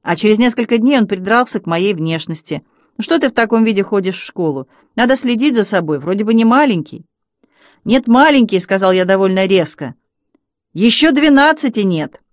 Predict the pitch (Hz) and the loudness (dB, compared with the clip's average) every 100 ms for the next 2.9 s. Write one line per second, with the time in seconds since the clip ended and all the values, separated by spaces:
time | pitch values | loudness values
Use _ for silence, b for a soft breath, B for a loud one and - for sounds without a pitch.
0 | _ _ - 190 190 269 339 320 - 277 | _ _ -4 -2 2 0 2 -2 0 4
1 | 285 311 269 277 254 233 226 269 196 254 | 4 4 2 2 0 0 0 0 -2 -2
2 | 247 233 247 240 220 - 180 160 | -4 -2 0 2 0 -2 -6 -6